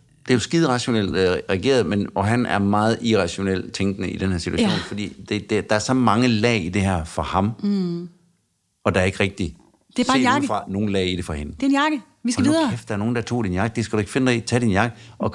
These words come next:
Speaker 1: lad os komme ud.
Speaker 2: Vi er jo lige i
Speaker 1: to
Speaker 2: gang med at
Speaker 1: vis-
Speaker 2: kysse, mand.
Speaker 1: Ja, præcis.
Speaker 2: Ja.
Speaker 1: Det er meget enkelt.
Speaker 2: Det er meget
Speaker 1: Og
Speaker 2: enkelt.
Speaker 1: det er det, jeg ser i hendes blik til sidst
Speaker 2: Ja.
Speaker 1: også, hvor hun også sådan står søgende på, "Hvorfor er det så svært, det
Speaker 2: Ja.
Speaker 1: her? Hvad er det, der er så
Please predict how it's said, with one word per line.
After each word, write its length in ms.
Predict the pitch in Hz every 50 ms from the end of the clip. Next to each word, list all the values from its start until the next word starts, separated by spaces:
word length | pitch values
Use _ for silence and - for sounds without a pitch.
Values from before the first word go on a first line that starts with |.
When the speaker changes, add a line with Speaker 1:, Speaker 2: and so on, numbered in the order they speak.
| - 101
Speaker 1:
lad 80 | 95
os 60 | 90
komme 220 | - - 101 117 143
ud. 120 | 147 - -
Speaker 2:
Vi 120 | 107 110
er 40 | 226
jo 60 | 233
lige 120 | 233 277 294
i 20 |
Speaker 1:
to 60 | -
Speaker 2:
gang 100 | 277 285 277
med 60 | 285
at 100 | - -
Speaker 1:
vis- 60 | 277
Speaker 2:
kysse, 140 | 339 - 302
mand. 180 | 214 175 - -
Speaker 1:
Ja, 60 | -
præcis. 340 | - 101 110 123 113 - -
Speaker 2:
Ja. 120 | 226 226 220 - - - - - - _
Speaker 1:
Det 60 | - 107
er 40 |
meget 220 | 104 110 120 120 98
enkelt. 320 | 90 87 - - - - _ -
Speaker 2:
Det 40 | 208
er 100 | 226 240
meget 420 | 254 262 285 294 294 302 302 277
Speaker 1:
Og 60 | 214 170
Speaker 2:
enkelt. 200 | 156 165 165 165
Speaker 1:
det 40 | - -
er 40 | 170 170
det, 60 | 170
jeg 100 | 156 127
ser 200 | - - 139 123
i 80 | 104
hendes 200 | 90 95 92 90
blik 200 | - - 110 110
til 120 | - - 87
sidst 240 | - 113 113 - 127
Speaker 2:
Ja. 60 | 131
Speaker 1:
også, 120 | 131 - - - _ _ _ _ -
hvor 100 | - 104
hun 100 | 104 110
også 160 | 113 113 -
sådan 200 | - 113 104 101
står 240 | 95 - - 120 104
søgende 400 | 90 - - - 113 120 120 117
på, 100 | 107 107 104 - - - _ _ _ _ _ _ _ -
"Hvorfor 200 | 117 117 135 160
er 40 | 139
det 100 | 123 -
så 60 | 104
svært, 300 | 90 - - 160 151 117
det 80 | - -
Speaker 2:
Ja. 40 | 101
Speaker 1:
her? 80 | 98 95 95 - _ _ _ _ - - -
Hvad 100 | - 127
er 40 | 143
det, 100 | 131 117
der 60 | 110 110
er 40 | 113
så 140 | 110 113